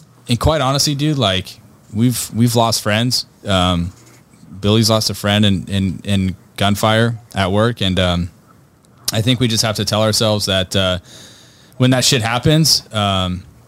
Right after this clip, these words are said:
A, we died doing what we love, and, and B, like, f-, we fucking did whatever, whatever we can, right? Like,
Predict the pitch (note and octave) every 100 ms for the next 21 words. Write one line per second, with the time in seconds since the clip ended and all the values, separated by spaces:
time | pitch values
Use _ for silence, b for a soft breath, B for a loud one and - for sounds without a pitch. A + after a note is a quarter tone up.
0 | _ _ _ - C3 B2 A2 A2+ B2 B2
1 | G#2+ - A#2+ A#2 A#2 A2 G#2+ G2 G#2 C#3+
2 | C#3 G2+ G2+ G2 G2 A2+ B2+ G2 F#2 -
3 | B B B B B A2 G#2 - - C#3
4 | A#2+ A2 A#2 G2+ G#2 G#2 F2 F#2 G#2 A2
5 | G#2 G#2+ G2 - G2 E2+ E2 - G2 F#2+
6 | G2 G2+ F#2+